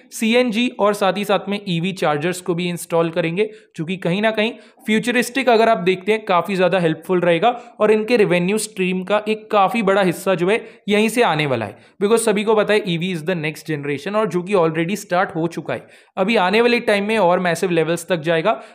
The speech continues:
और तब तक इंडियन ऑयल कॉरपोरेशन भी फुल फ्लेजेडली रेडी हो जाएगा as a big solely ईवी company। तो ज़रूर से आपको इंडियन ऑयल कॉरपोरेशन पे भी नज़र बना के रखनी चाहिए। लॉन्ग टर्म के लिए अभी भी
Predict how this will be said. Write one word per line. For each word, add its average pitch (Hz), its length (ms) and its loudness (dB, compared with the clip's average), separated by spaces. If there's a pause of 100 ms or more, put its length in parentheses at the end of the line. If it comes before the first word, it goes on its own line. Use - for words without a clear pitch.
और 220 220 0
तब 226 200 2
तक 247 140 4
इंडियन 208 320 2
ऑयल 202 200 4
कॉरपोरेशन 180 680 0
भी 233 180 -2 (280)
फुल 220 260 4 (140)
फ्लेजेडली 175 640 0
रेडी 156 280 -2
हो 165 120 2
जाएगा 160 400 0 (260)
as 190 180 2
a 233 80 6 (180)
big 202 260 2 (140)
solely 185 460 0 (240)
ईवी 202 420 -2
company। 123 340 -4 (340)
तो 214 80 2
ज़रूर 214 300 4
से 240 120 2
आपको 226 360 2
इंडियन 202 340 2
ऑयल 202 180 4 (100)
कॉरपोरेशन 175 560 0
पे 185 100 0
भी 190 100 -2
नज़र 170 260 0
बना 165 200 0
के 170 120 -2
रखनी 175 260 -2
चाहिए। 180 360 0 (240)
लॉन्ग 208 380 2
टर्म 220 200 4
के 208 100 -2
लिए 214 140 4
अभी 170 260 0
भी 175 120 -2